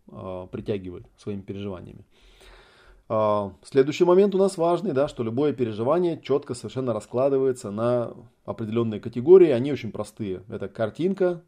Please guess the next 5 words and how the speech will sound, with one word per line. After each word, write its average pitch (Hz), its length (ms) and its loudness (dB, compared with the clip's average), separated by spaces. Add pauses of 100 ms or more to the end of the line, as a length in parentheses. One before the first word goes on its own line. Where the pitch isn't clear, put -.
(120)
телесное 110 500 -2
ощущение, 165 720 -2 (560)
эмоция 147 760 -2
и 120 80 -4
мысль. 117 440 -2